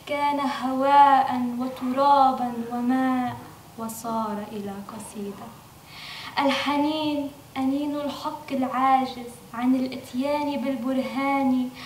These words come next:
على قوة الحق أمام حق القوة المتمادية، أنين البيوت المدفونة تحت المستعمرات،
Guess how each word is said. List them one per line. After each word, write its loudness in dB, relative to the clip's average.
على 8
قوة 4
الحق 0
أمام -2
حق -8
القوة -8
المتمادية، -8
أنين 4
البيوت 2
المدفونة 0
تحت -12
المستعمرات، -2